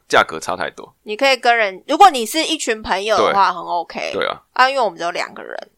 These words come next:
Speaker 2: 所以我们
Speaker 1: 其实上去也都不便宜啦，一群朋友上也是不便宜啦。
Speaker 2: 对，对，但比较快。
Speaker 1: 因为它，因为那个地方真的没有什么就是它这是一个如果没有这些活动的话，几乎没有什么人，
Speaker 2: 就是乡下。
Speaker 1: 小，小，小乡下，小镇。
Speaker 2: 它真的是乡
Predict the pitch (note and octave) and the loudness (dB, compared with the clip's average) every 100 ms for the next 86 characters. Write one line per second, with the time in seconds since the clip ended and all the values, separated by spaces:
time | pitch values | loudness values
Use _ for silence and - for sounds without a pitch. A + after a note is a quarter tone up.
0 | _ _ _ _ - F#3+ D3+ C#3+ E3 C3+ | _ _ _ _ -4 -2 0 0 0 0
1 | B2 G2 G2+ G#2+ F#2+ F2+ F2+ - - C3+ | -4 -4 -6 -6 -10 -10 -12 -16 -10 -8
2 | A2 G#2+ F#2+ - - A2+ E2+ G2+ G#2 F#2 | -4 -4 -4 -6 -4 -6 -6 -12 -10 -8
3 | C2 - - - _ _ _ G#3 G3 - | -10 -12 -20 -20 _ _ _ -4 -4 -6
4 | - A#3 G3 A#3+ G3 D3+ D3+ F3 - E3 | -2 0 2 0 0 0 2 2 0 0
5 | E3 C#3+ C3 C3 B2 A2 G2+ G#2 - - | 2 2 0 0 0 0 0 -2 -6 -10
6 | - - _ _ - D3 D#3+ D3+ D3+ C#3 | -14 -18 _ _ -6 2 2 2 0 -2
7 | C3 G#2 G2+ A#2+ G#2+ F#2+ G2+ G2+ G2+ F#2+ | 0 0 0 0 -2 0 -4 -4 -8 -8
8 | E2 F#2 G2 - F#2+ G2 F2 - - - | -8 -8 -8 -10 -10 -10 -10 -10 -6 -2
9 | G#3+ G#3+ F#3 F3+ G3+ F#3 F#3 - D#2 F#2 | 0 0 0 0 0 0 0 -4 -4 -4
10 | F#2 - F2+ - - - G#3+ G#3 F#3 F#3+ | -6 -6 -6 -6 -6 -2 -2 -2 -4 -6
11 | F#3+ F3+ E3 | -6 -6 -6